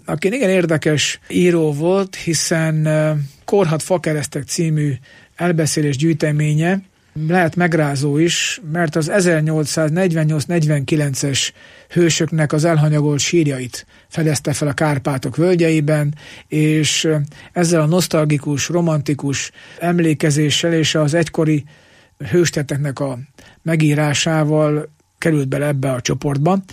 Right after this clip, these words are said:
Egyébként más szempontból másfajta, politikailag másfajta irányt képvisel, de, de ő is ennek a népi, nemzeti, ö, iránynak a képviselője. És akkor, ö, itt vannak ugye, akikről beszéltünk, Gárdonyiék, akik megpróbáltak meghaladni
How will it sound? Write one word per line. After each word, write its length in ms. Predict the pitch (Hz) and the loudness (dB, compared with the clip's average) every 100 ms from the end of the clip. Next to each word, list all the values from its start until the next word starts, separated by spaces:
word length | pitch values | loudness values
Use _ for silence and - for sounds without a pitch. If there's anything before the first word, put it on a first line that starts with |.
| - - | -20 -8
Egyébként 920 | - 165 160 - 170 160 151 151 175 165 | 0 2 2 2 0 0 -2 -6 -8 -2
más 200 | 165 151 | 0 0
szempontból 840 | - 151 143 156 147 151 151 147 151 _ - 147 | 0 -2 0 0 2 2 2 0 -6 _ -16 -8
másfajta, 560 | 151 165 - 151 139 143 | -2 -2 0 -2 -2 -2
politikailag 500 | 165 160 156 151 143 | 0 0 0 0 2
másfajta 460 | 156 156 147 135 | 2 0 -2 -2
irányt 320 | 156 156 135 123 | 0 0 -2 -2
képvisel, 540 | 175 151 147 - 170 | 0 0 0 0 0
de, 260 | 160 156 151 - - - | 2 2 0 -8 -20 -12
de 120 | - | -2
ő 60 | 165 | 2
is 160 | 156 160 | 2 0
ennek 180 | 147 | -2
a 40 | 143 | -2
népi, 340 | 151 160 151 | 0 0 0
nemzeti, 720 | 147 160 151 147 123 147 135 - | -2 0 2 0 0 -2 -2 -4
ö, 180 | - 127 | -8 -6
iránynak 520 | 123 151 147 131 131 | -2 0 0 -2 -6
a 60 | 131 | -4
képviselője. 840 | - 135 135 - 120 110 101 - - | 0 0 0 -2 -4 -8 -10 -14 -8
És 180 | - 185 | -2 2
akkor, 320 | 180 175 190 180 - - - _ - | 2 2 2 0 -10 -18 -20 _ -4
ö, 80 | 180 | -2
itt 200 | 240 165 | 0 2
vannak 340 | 165 160 156 | 2 2 2
ugye, 160 | 170 156 | 2 0
akikről 300 | 143 160 143 | -2 -6 -4
beszéltünk, 640 | 165 - 175 180 185 156 | -2 0 0 0 -4 -4
Gárdonyiék, 800 | 147 156 160 175 180 202 202 - | 0 0 2 2 0 0 -2 -2
akik 220 | 160 170 | -6 -2
megpróbáltak 640 | 185 208 190 170 170 165 151 | -2 0 0 2 2 0 -4
meghaladni 760 | 196 185 - 156 139 135 123 | -4 -4 -2 -2 -2 -6 -8